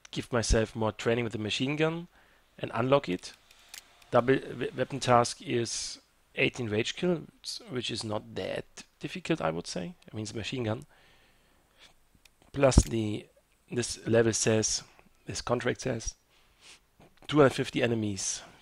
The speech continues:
to kill, which is a lot as well. So that will take me, like, two hours. <laughs> And I would use this one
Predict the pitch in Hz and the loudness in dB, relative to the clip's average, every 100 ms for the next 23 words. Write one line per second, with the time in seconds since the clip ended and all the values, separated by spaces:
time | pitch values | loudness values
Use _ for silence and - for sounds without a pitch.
0 | - - - 127 117 92 90 101 - 104 | -12 -10 0 6 8 6 0 -8 -8 -4
1 | 120 135 185 - 110 104 123 185 220 - | 2 4 4 2 -6 0 2 2 0 -12
2 | _ _ - 120 120 127 107 113 110 113 | _ _ -12 -6 -4 -6 -6 -2 -2 -4
3 | 107 101 110 _ - - 95 107 - - | -4 -6 -10 _ -18 -10 -10 -10 -18 -20
4 | _ _ _ _ _ _ _ _ _ _ | _ _ _ _ _ _ _ _ _ _
5 | _ _ _ _ _ _ _ _ _ _ | _ _ _ _ _ _ _ _ _ _
6 | _ _ _ _ _ _ _ - 117 113 | _ _ _ _ _ _ _ 2 4 4
7 | 170 185 - - - - - 120 - - | 2 0 -8 -12 -8 -8 -6 -10 -12 -18
8 | - - - - - - - _ _ - | -16 -16 -16 -18 -20 -20 -20 _ _ -20
9 | - _ _ _ - 117 120 127 123 110 | -20 _ _ _ 0 2 2 2 0 2
10 | 120 110 127 - 113 104 | 0 -4 -6 -4 -4 -4